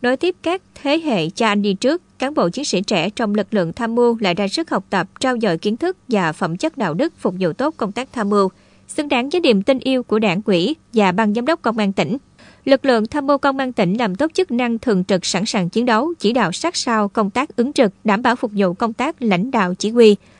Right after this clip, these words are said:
làm tốt chức năng thông tin liên lạc, cơ yếu, văn thư, trực ban, thẩm định văn bản, cải cách hành chính,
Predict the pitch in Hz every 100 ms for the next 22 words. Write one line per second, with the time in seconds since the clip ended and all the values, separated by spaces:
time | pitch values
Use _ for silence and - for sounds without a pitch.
0 | _ - 254 233 339 - 370 269 262 233
1 | 254 226 220 220 226 220 196 160 - 226
2 | - 208 311 339 233 208 240 214 196 -
3 | 190 196 202 196 - - _ - 202 269
4 | 208 175 214 247 208 165 277 - 208 160
5 | 185 339 - 175 175 208 294